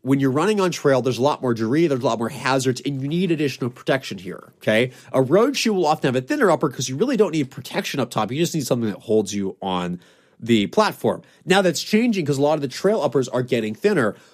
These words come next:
but there's something you need to be aware of 'cause oftentimes when people are talking about trail,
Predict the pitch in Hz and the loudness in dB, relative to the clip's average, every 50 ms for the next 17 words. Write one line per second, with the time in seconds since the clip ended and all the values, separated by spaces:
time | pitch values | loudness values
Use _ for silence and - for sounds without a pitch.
0 | _ _ _ _ _ - 180 160 143 139 - - 123 151 156 143 139 - 202 214 | _ _ _ _ _ 0 2 2 2 0 -4 -8 -4 0 0 0 2 0 -2 0
1 | 214 214 185 170 156 151 143 127 131 120 120 143 208 233 185 160 131 - 147 127 | 0 -2 -4 -2 -2 -2 -2 0 0 0 0 2 2 2 2 2 0 -2 -4 -6
2 | - - 165 208 214 208 226 190 196 175 160 151 131 - 175 175 - 135 127 - | -4 0 2 2 2 2 0 -2 -2 -2 -4 -4 -2 -2 -2 0 0 -2 -2 0
3 | 143 139 127 - 123 123 - - - - - 196 175 131 117 107 | -2 -2 -2 -2 -4 -4 -4 -4 -4 -2 2 4 4 4 4 2